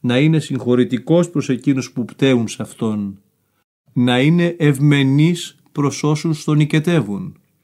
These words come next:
να είναι προθυμότατος και να κάμπτεται μέσα από την ψυχή του προς όλους εκείνους που χρειάζονται τη βοήθειά του, παρέχοντας από όσα έχει,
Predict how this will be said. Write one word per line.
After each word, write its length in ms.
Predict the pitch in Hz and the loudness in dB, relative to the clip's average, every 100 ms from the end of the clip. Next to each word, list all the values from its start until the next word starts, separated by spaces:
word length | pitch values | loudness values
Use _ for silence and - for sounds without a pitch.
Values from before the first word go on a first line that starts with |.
| _ _ _ | _ _ _
να 160 | 135 135 | -2 2
είναι 200 | 151 160 | 2 2
προθυμότατος 1040 | 160 160 156 143 170 160 110 - 131 - | 0 -2 0 2 2 0 -6 -8 -8 -8
και 120 | - | -4
να 140 | 131 123 | -2 -2
κάμπτεται 600 | - 160 160 147 - 127 | 0 0 0 -4 -4 -2
μέσα 360 | 123 131 127 | -2 -2 -4
από 180 | 123 123 | -6 -4
την 120 | 117 | -8
ψυχή 400 | 110 117 110 143 | -6 -6 -2 -2
του 120 | 143 139 | -2 -4
προς 320 | 123 120 - | -4 -6 -2
όλους 300 | 165 156 - | 0 0 -2
εκείνους 380 | 120 131 120 - | -6 -4 -6 -6
που 100 | 123 | -10
χρειάζονται 600 | 113 120 120 113 113 107 | -4 -2 0 -2 -6 -6
τη 80 | |
βοήθειά 580 | 110 113 113 120 113 107 | -4 -4 -4 -4 -4 -4
του, 220 | - 127 - _ _ _ _ | -8 -12 -12 _ _ _ _
παρέχοντας 920 | 131 131 156 156 143 139 139 - - | 0 2 2 -2 -4 -4 -6 -10 -16
από 280 | - 117 143 | -8 -6 -2
όσα 240 | 147 - 120 | -4 -2 -2
έχει, 540 | 123 139 - 156 151 | -2 -2 -6 -10 -10